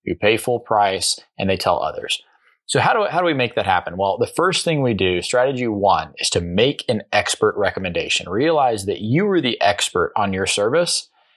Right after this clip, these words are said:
and you need to make a recommendation. You're gonna make a recommendation both on the service itself, exactly what service the customer needs in order to meet their, uh, definition of, of, of quality,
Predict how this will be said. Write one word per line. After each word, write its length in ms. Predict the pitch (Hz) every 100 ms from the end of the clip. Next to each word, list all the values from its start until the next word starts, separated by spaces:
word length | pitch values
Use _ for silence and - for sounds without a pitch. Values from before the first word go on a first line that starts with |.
| _ -
and 260 | 120 107 113
you 200 | 110 139
need 140 | 147
to 60 | 127
make 200 | 113 113
a 40 |
recommendation. 560 | 98 95 98 131 120 95
You're 120 | 95
gonna 100 | 135
make 160 | 147
a 60 | 143
recommendation 640 | 131 127 120 107 101 104
both 260 | 92 104 95 -
on 240 | 110 98
the 180 | 92 87
service 540 | - 131 160 180 -
itself, 520 | - - - 92 117 - _ _ _ _ -
exactly 500 | 104 101 117 143 156
what 200 | 143 -
service 360 | 123 120 143
the 80 | -
customer 380 | 123 117 135 131
needs 340 | 104 95 104
in 120 | 110 92
order 240 | 98 101
to 60 | 98
meet 180 | 107 -
their, 320 | 110 104 - _ _ _ -
uh, 260 | 95 92 95
definition 480 | 113 123 113 -
of, 100 | 110 - -
of, 380 | 107 98 92 - _ _ _ _ -
of 220 | 101 95
quality, 640 | - 135 127 104 92 123